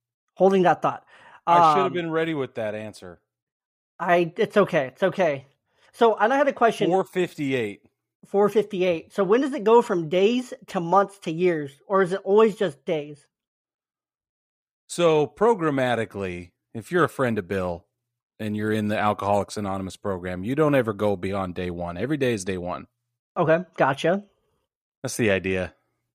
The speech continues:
Speaker 1: No, I gotcha. Yeah. I remember when I was a teenager, I actually went to Alateen meetings.
Speaker 2: Yeah.
Speaker 1: For the kids who were,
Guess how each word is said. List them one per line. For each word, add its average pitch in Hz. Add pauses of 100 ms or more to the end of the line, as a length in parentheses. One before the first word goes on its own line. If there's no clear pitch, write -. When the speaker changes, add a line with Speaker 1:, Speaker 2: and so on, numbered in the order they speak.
Speaker 1:
No, 190
I 180
gotcha. 160
Yeah. 170
I 170
remember 233
when 220
I 233
was 220
a 180
teenager, 175
I 151
actually 185
went 185
to - (140)
Alateen 202 (240)
meetings. 208 (380)
Speaker 2:
Yeah. 101 (340)
Speaker 1:
For 185
the 160
kids 202 (200)
who 190
were, 160